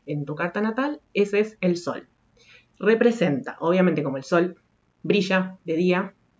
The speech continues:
hoy no, <laughs> pero el sol representa aquello en lo que vos viniste a brillar, tus talentos. Que a ver, hay dos formas de tener talentos. O sea, puede ser eso que a vos te sale tan, pero tan, pero tan fácil que cuando alguien viene y te dice, "Che, qué,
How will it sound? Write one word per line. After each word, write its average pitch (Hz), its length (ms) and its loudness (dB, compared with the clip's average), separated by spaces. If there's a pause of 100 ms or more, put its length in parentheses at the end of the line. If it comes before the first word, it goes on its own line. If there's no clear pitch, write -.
(160)
hoy 151 160 -2
no, 151 340 -4
<laughs> - 800 -12
pero 175 380 2
el 185 160 4
sol 220 220 4
representa 233 580 2 (640)
aquello 277 300 4
en 269 80 8
lo 202 80 6
que 196 80 0
vos 233 200 2
viniste 220 360 2
a 208 80 4
brillar, 170 520 -4
tus - 220 -8
talentos. 165 760 2
Que 180 100 -2
a 190 60 2
ver, 160 200 0 (220)
hay 196 160 2
dos 226 160 4
formas 247 340 2
de 202 180 4
tener 196 340 0
talentos. 175 400 2
O - 20 -12
sea, 170 120 -6
puede 233 200 2
ser 214 180 -2
eso 220 220 0
que 180 80 -2
a - 20 -2
vos 190 140 -4
te 226 100 0
sale 151 300 -6
tan, 240 260 -2
pero 226 220 0
tan, 214 160 0
pero 208 160 -4
tan 214 180 -2
fácil 202 560 -4 (380)
que 165 160 -2
cuando 170 240 0
alguien 208 240 2
viene 208 160 4
y 202 60 2
te 202 80 0
dice, 196 120 2
"Che, 277 240 4
qué, 240 260 4